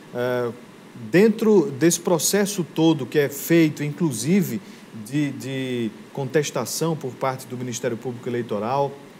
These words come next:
né, de, de algumas candidaturas, das análises, dos registros,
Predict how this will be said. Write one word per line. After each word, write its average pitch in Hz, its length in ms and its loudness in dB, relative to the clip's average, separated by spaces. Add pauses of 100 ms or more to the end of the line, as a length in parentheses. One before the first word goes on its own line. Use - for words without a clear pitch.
(520)
né, 127 140 -4
de, 123 340 -2
de 117 120 -4
algumas 127 420 -2
candidaturas, 117 580 -4
das 120 220 -2
análises, 127 600 -2
dos 110 200 -6
registros, 131 720 -6